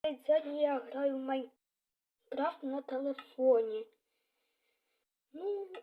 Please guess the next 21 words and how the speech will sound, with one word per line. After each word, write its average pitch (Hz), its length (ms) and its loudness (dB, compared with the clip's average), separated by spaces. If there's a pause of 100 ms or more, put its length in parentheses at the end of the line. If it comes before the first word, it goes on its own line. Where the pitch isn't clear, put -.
і 277 380 0 (560)
тут - 600 -8
у 269 100 -2
мене 320 380 -4
є 285 360 -4 (1900)
світ. 254 420 -2
Я 294 220 2
тут 311 220 -12
зробив 285 600 -6 (540)
курей. 269 840 0 (400)
Тут 233 220 -4 (180)
є 240 140 0
кури, 277 880 -2
ось. - 420 -2 (520)
Я 208 80 -10
їх - 140 -12
можу 220 240 -12
покормити. 220 800 -10 (1000)
Їжте 202 380 -10
мої 208 280 -12
кури. 254 460 -8